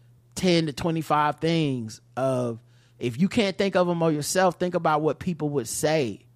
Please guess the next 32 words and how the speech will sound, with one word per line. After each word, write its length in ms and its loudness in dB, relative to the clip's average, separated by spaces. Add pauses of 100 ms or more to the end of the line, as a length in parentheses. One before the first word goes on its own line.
(120)
about 540 -2
you. 220 -10 (380)
What 160 4
would 120 2
your 180 0
family 500 -2
say? 180 -4
What 60 -4
would 120 -4
your 80 -2
friends 480 -2
say? 220 -2
What 160 0
would 180 0
your, 220 -4 (320)
your 120 0
lover 360 2
say? 340 0
What 140 2
would 180 2
your, 220 2
you 160 0
know, 160 4
what 220 4
would 120 4
those 220 4
people 260 -6
say 500 2 (140)
you 220 -4
are 260 4
to 160 -4
them? 460 2